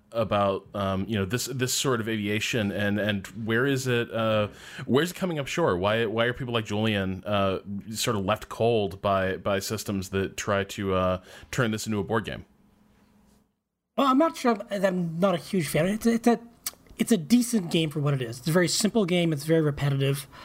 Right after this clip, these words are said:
Speaker 2: Um, it doesn't have a lot of sticking power or staying power. It's not meant to. It's not the type of, it's not like a Red Baron game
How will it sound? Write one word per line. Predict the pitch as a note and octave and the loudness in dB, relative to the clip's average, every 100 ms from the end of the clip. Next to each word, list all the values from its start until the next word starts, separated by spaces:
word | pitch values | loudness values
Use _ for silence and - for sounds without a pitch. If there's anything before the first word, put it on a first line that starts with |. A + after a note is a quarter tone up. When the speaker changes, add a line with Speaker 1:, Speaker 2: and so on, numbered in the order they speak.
| - - - - | -18 -16 -14 -2
Speaker 2:
Um, | D3+ D3 D3+ F3+ | 2 2 2 -2
it | |
doesn't | D#3 G3 | 0 2
have | G3 | 4
a | F3+ | 4
lot | E3+ | 4
of | D3+ C#3+ - - | 2 -2 -8 -6
sticking | G#3+ - A3 D#3+ | -4 -2 -2 -2
power | - B2+ | -4 -6
or | B2+ C3 | -4 -4
staying | - D#3+ D3 | 2 2 2
power. | A#2 B2 B2+ | -2 -4 -4
It's | C#3+ | 0
not | - G3 | 0 0
meant | F3 D#3+ D3+ C#3+ | -2 0 0 -4
to. | C#3+ C#3 | -6 -6
It's | C#3 | 0
not | G3+ | 0
the | G3+ | 0
type | - F#3+ F3+ | 0 -2 0
of, | E3 | -2
it's | D3 | 2
not | A3 | 0
like | F3+ F3+ | 0 -4
a | D#3+ | -2
Red | D#3 D3+ | -2 0
Baron | C#3+ D#3 D3+ | 2 2 0
game | D3 C#3+ | 2 0